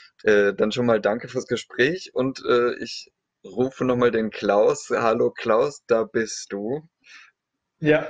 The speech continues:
Speaker 2: da bin ich
Speaker 1: Äh,
Speaker 2: wieder.
Speaker 1: ja, es gab grad einen Aussetzer. Ich hab jetzt gerade nicht mehr ganz im Sinn, wo wir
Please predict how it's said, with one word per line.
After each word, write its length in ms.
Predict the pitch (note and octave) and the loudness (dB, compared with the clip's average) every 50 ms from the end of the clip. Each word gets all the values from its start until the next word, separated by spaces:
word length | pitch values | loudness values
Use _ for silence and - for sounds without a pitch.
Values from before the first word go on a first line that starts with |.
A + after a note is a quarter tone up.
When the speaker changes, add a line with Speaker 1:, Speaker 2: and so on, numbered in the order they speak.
| - E3+ | -2 0
Speaker 2:
da 120 | C#3+ C#3 | 0 2
bin 180 | B2+ C#3 C#3 G#2 | 4 4 4 4
ich 140 | G2+ G2+ | 6 4
Speaker 1:
Äh, 20 | G2+ | 4
Speaker 2:
wieder. 320 | A#2 A#2 A#2 A#2 A2 - _ - - _ _ _ _ _ _ _ _ _ _ _ _ _ _ _ _ - | 2 2 0 -2 -4 -6 _ -18 -20 _ _ _ _ _ _ _ _ _ _ _ _ _ _ _ _ -4
Speaker 1:
ja, 260 | - A#2 A2+ G#2+ - - - - | 0 2 2 2 0 -4 -6 -6
es 200 | - A2+ - - - _ - | -6 -6 -6 -8 -18 _ -6
gab 420 | - - A#2+ A#2+ B2 C3+ - - | 0 2 2 4 4 2 0 0
grad 260 | - B2 A#2 A#2 - - - _ - - - | 2 2 2 2 0 -4 -10 _ -12 -6 -4
einen 260 | - G#2+ A2 G#2+ - | -2 -2 -2 -4 -4
Aussetzer. 800 | - - G2+ A#2 B2+ C3 - C#3+ C3+ C3 - - C#3 C3 G#2 D#2+ | -2 2 2 2 2 2 0 0 -2 -2 0 0 0 2 2 0
Ich 120 | B2 - | 0 -2
hab 140 | B2+ A#2+ - | -2 0 0
jetzt 220 | A#2+ A2 - _ | -2 -4 -4 _
gerade 320 | - - A2+ A2+ G#2+ A2+ A2+ | -6 -2 0 0 0 -2 -4
nicht 180 | A#2 A#2 - B2+ | -6 -6 -6 -4
mehr 180 | A#2+ A2+ G#2+ | -4 -4 -4
ganz 440 | F#2+ G2+ - G#2+ A2 B2 C#3 - - | -4 -4 -4 -2 -2 -2 -4 -8 -8
im 260 | - - B2+ B2+ A#2+ | -6 -4 -4 -2 -4
Sinn, 440 | A#2 G#2+ A#2+ B2 B2 B2 A#2+ A2 G#2 | -2 -2 0 0 0 0 -4 -6 -4
wo 260 | A2 A2+ A2+ G#2+ G2+ | -4 -4 -4 -6 -8
wir 560 | G#2 A2 A2+ A2+ A2 G#2+ G#2+ G#2+ A2 G#2+ G#2 | -6 -2 0 2 4 4 4 2 2 0 -2